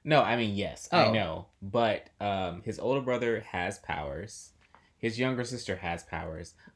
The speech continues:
Speaker 1: But when his older brother's powers showed up and they had,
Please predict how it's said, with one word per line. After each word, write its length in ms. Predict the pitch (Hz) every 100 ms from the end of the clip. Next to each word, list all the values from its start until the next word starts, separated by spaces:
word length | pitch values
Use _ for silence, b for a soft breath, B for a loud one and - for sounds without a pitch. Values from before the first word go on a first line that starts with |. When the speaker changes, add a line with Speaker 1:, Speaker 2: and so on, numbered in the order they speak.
| -
Speaker 1:
But 600 | 101 156 175 127 - - b b b _
when 280 | - 127 143
his 180 | 147 143
older 300 | - 131 147
brother's 380 | 110 117 135 107
powers 420 | - 104 101 95
showed 300 | - 101 92
up 360 | 101 104 90 _ -
and 140 | 92
they 120 | 95
had, 300 | 95 92 92